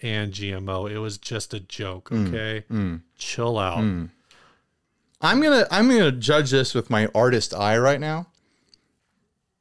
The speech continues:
Speaker 1: Mm-hmm.
Speaker 2: The claws, they look great. The legs,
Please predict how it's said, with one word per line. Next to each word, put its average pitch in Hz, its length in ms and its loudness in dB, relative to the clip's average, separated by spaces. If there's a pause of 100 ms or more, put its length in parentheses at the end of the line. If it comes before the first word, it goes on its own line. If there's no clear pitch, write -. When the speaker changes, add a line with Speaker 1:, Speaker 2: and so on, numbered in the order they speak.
(120)
Speaker 1:
Mm-hmm. 104 320 -10 (160)
Speaker 2:
The - 80 -6
claws, 147 540 0 (100)
they 123 80 -4
look 214 100 -6
great. 240 220 -4 (1120)
The 135 80 0
legs, 139 500 0